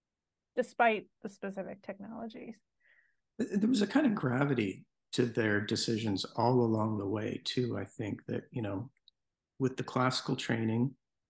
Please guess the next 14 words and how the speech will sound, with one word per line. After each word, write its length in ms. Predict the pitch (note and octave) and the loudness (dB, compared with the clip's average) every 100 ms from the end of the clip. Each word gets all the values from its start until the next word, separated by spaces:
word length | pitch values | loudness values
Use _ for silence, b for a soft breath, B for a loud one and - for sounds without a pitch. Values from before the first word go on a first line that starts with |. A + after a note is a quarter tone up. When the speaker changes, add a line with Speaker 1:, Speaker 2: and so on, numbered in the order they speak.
| _ _ _ - | _ _ _ -8
Speaker 2:
that 160 | A#2 | -4
they 160 | - G#2+ | -2 -2
had, 460 | A2 - - C3 - _ _ _ _ _ _ _ _ _ - | -2 -6 -8 -12 -16 _ _ _ _ _ _ _ _ _ -6
um, 540 | A#2 G#2+ G#2 G#2 G#2 - - | -4 -2 -2 -2 -4 -6 -2
their 220 | B2 A2 | 4 4
approach 480 | A2 - C3+ C#3 - | 4 4 4 4 -2
to 100 | - | -4
composed 760 | - A#2 - A#2+ B2 B2 - | -2 -2 4 6 6 4 -2
pieces 720 | - A2+ - A#2+ G#2 - - - | 0 0 2 0 0 -2 -6 0
really 280 | C3+ D3+ B2 | 4 6 6
showed 360 | - B2 A2 | 4 4 4
how 300 | A2 - B2 A#2 - - | 2 0 0 -2 -8 2
big, 420 | B2 A2 G#2+ - - | 4 4 2 -4 -12
how 480 | - A2 G#2 A2 | -4 0 0 -4